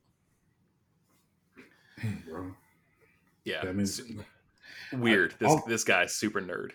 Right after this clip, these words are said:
Speaker 2: Who saw it coming? <laughs>
Speaker 1: all I remember from two thousand and five was get, I think getting an Xbox three sixty,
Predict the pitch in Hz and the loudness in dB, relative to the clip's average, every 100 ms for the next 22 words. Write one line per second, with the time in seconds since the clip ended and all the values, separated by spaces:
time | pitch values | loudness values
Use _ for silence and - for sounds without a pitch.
0 | - 110 - 107 110 - - 135 - - | -8 -6 -4 -4 -6 -6 -6 -4 -4 -6
1 | - - - 147 - - 127 - _ - | -10 -14 -6 -6 -6 -10 -12 -14 _ 0
2 | 123 147 156 131 120 110 - 107 95 - | 4 4 4 4 2 0 0 0 -2 -4
3 | _ _ _ _ _ _ _ - 117 113 | _ _ _ _ _ _ _ -4 -2 0
4 | 101 101 101 92 92 98 90 80 80 78 | 2 0 0 -4 -4 -6 -4 -6 -8 -12
5 | - _ _ - 101 87 82 80 - - | -18 _ _ -6 -4 -4 -6 -8 -10 -12
6 | - _ _ _ _ _ _ 82 90 107 | -14 _ _ _ _ _ _ -20 -10 -4
7 | 113 - 135 101 95 110 127 127 117 117 | -4 -2 -4 -4 -2 2 4 4 4 0
8 | - 110 107 - 113 107 - 101 - 85 | -2 -6 -6 -6 -6 -4 -4 -6 -8 -14
9 | 85 | -18